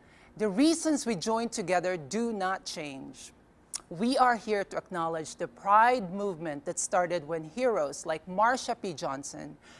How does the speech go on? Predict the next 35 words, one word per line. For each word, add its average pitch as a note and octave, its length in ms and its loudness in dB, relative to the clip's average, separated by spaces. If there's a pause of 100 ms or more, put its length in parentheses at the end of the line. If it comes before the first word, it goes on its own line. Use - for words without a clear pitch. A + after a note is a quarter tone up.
Sylvia B3 560 6
Rivera, C#3+ 540 2 (320)
Miss A3 440 4
Major, D3+ 560 -6 (300)
Stormy C4 560 4
DeLavier, F3+ 880 2
and F3 160 -6
hundreds B3 580 0
of C#3 220 -4
brave G3 560 0
L G3+ 160 6
G G#3 180 -4
B G3 140 -6
T G#3 120 -10
Q G3+ 220 -10
people, D#3+ 460 -10 (340)
many G3 320 2
of A#3 160 -2
them F3+ 160 4
people G#3+ 340 -4
of G#3 120 -4
color, E3 460 0 (500)
a F#3 40 -4
number A#3 360 4
of A3+ 140 2
them E3+ 200 2
homeless E3+ 520 -4
youth, D3 260 -12 (160)
stood C4+ 360 0
up D3+ 160 2 (120)
to A3 80 -4
police A3 420 0
brutality F#3 720 -2
and E3 140 -10
social G3 500 -4